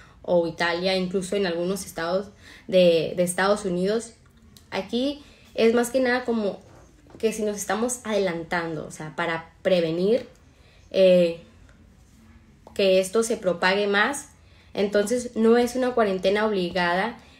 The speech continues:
Es por eso, o es por ello, que muchos establecimientos siguen abiertos, pero,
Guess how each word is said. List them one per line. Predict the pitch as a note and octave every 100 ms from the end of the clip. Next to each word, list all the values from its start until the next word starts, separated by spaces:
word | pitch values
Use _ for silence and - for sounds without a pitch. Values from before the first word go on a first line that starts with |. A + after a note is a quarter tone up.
| -
Es | G#3 G#3
por | A#3+
eso, | A#3 A3+ A#3+ B3 - -
o | F#3+ F#3+
es | F#3+
por | G#3+
ello, | G#3+ G#3 A#3 C4+ - - - - -
que | A3 G#3 G3 F#3+
muchos | G#3 G#3+ A#3+ A#3
establecimientos | A#3+ G#3+ A3 G#3 F#3+ F#3 G#3
siguen | - A#3 A3+ A#3
abiertos, | F3+ F3+ F3+ - A#3+ - - - -
pero, | - A3 A3+ C4